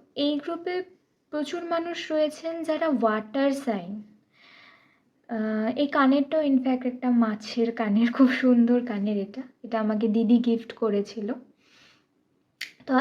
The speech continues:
এই গ্রুপে প্রচুর মানুষ রয়েছেন যারা ওয়াটার সাইন থেকে আছেন বা আপনারা নিজেদেরকে ওয়াটার এনার্জির সাথে অনেক বেশি কানেক্টেড করতে পারেন। আম, আপনারা বে-, বেশিরভাগ জন আছেন যারা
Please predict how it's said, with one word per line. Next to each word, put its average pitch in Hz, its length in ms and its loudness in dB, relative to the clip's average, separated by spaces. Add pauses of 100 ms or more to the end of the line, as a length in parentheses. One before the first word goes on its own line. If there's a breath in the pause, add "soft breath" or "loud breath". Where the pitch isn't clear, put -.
এই 262 180 6
গ্রুপে 294 240 2
প্রচুর 285 380 -2
মানুষ 285 420 -2
রয়েছেন 277 440 2
যারা 269 220 0
ওয়াটার 233 420 0
সাইন 277 400 -2
থেকে 269 520 0 (1040)
আছেন 277 540 -4
বা 254 180 6 (120)
আপনারা 269 460 -2
নিজেদেরকে 269 640 2
ওয়াটার 233 480 0
এনার্জির 240 460 0
সাথে 262 280 -6
অনেক 226 260 2
বেশি 226 240 0
কানেক্টেড 233 560 -2
করতে 214 340 -4
পারেন। 202 380 -6 (840 loud breath)
আম, 233 760 2
আপনারা 285 360 4 (420)
বে-, 233 460 6
বেশিরভাগ 269 760 0
জন 277 240 0
আছেন 262 380 0
যারা 262 380 2